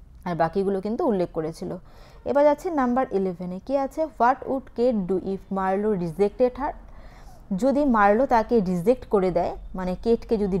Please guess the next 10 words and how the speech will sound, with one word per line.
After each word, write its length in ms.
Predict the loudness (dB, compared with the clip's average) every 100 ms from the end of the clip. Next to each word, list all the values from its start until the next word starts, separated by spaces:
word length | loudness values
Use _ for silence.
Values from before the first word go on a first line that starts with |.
| -2
রিজেক্ট 360 | -2 -2 -2
করে 200 | -2 -2
দেয়, 160 | -2 -2
তাহলে, 360 | -2 -2 2 2
আহ, 580 | 2 -6 -18 -6 -4 -2 0
কেট 220 | 0 0
কি 140 | 0 4
করবে 320 | 6 6 6
বলে 220 | 6 2
বলেছিল? 500 | 2 0 0 -4 -6